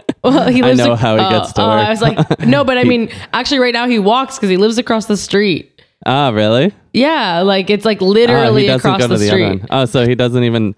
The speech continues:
Speaker 2: uh, I guess what I was trying to lead into was that he takes a one wheel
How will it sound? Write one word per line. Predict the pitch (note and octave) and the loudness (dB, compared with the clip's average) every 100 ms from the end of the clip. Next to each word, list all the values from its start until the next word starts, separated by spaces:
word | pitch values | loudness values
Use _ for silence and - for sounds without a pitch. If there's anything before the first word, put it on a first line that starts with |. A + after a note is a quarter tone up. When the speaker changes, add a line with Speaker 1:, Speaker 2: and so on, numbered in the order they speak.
| _ | _
Speaker 2:
uh, | - A#2 | -4 0
I | C3 | 0
guess | C3 C3+ | 0 0
what | B2+ A#2+ | 0 2
I | A#2 | 0
was | G#2+ | 0
trying | - A2 A2 | -2 -2 0
to | |
lead | G2+ G2+ G2+ | 0 0 0
into | G2 G2 F#2+ | 0 -2 -2
was | F#2 F2+ | -2 -2
that | G2 | 0
he | F#2+ | 0
takes | F#2+ G#2 - | 0 -4 -2
a | F#2+ | -2
one | G2 G2+ G2 | 0 0 0
wheel | G2 G2+ G2 | 0 0 -2